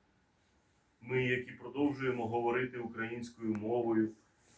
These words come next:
які продовжуємо вставати кожного дня з надією на закінчення війни, на перемогу в війні. Що нам залишається? Нам залишається усіми силами своїми.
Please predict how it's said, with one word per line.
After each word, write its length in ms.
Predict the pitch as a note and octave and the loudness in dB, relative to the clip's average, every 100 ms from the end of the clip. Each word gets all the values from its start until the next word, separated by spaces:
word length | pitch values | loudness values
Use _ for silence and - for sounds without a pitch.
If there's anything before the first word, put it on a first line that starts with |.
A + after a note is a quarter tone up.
| - | -8
які 320 | A2 A2+ B2 | -4 -4 -4
продовжуємо 880 | B2+ B2 A#2+ D3+ C3 C3 B2 A#2+ A#2 | -2 -2 2 4 4 2 0 0 -2
вставати 720 | - - B2 B2 C3 C3 A#2 | -4 -4 -2 4 4 2 -4
кожного 560 | A#2+ A#2+ A#2 A2+ A2+ A2+ | -4 -4 -2 -4 -2 -2
дня 460 | A2 A#2+ C3 C3 - - _ A2 | 0 2 4 2 -4 -20 _ -16
з 200 | G#2 A2 | -10 -4
надією 600 | A#2+ A#2 C3+ B2 A#2+ A#2 | -2 0 0 0 0 0
на 120 | A#2 | 0
закінчення 760 | A2 A2 C3 B2+ B2 A#2+ A2+ | 0 -4 -6 -6 -6 -4 -2
війни, 500 | A2 A2 G#2+ A2+ A#2+ | 0 0 2 2 0
на 120 | A2 G#2+ | -2 -4
перемогу 680 | A#2 A#2 A2 A#2 B2 A#2 | -2 0 2 2 2 0
в 100 | G#2 | -2
війні. 500 | G#2+ A2 G#2+ A2 A2 G#2+ _ _ _ _ _ _ _ - | 0 2 4 2 0 -4 _ _ _ _ _ _ _ -20
Що 320 | - D3 D3 | -8 -2 0
нам 180 | A#2+ G#2+ | 0 0
залишається? 840 | G#2+ G2+ G2 F#2+ F2+ - - - _ _ _ _ _ _ - | -4 -4 -6 -6 -6 -8 -14 -20 _ _ _ _ _ _ -6
Нам 200 | C#3+ D#3 | -4 -2
залишається 920 | C#3+ C3+ C3+ C3+ C#3 C3+ - B2 A#2 - _ _ _ - | 0 0 0 4 4 4 0 -4 -4 -10 _ _ _ -14
усіми 380 | - G#3+ G3 | -10 -6 -4
силами 560 | - - C#3+ A#2+ G2+ F#2+ | -4 2 4 4 4 0
своїми. 400 | - F#2 F2 | -2 -6 -8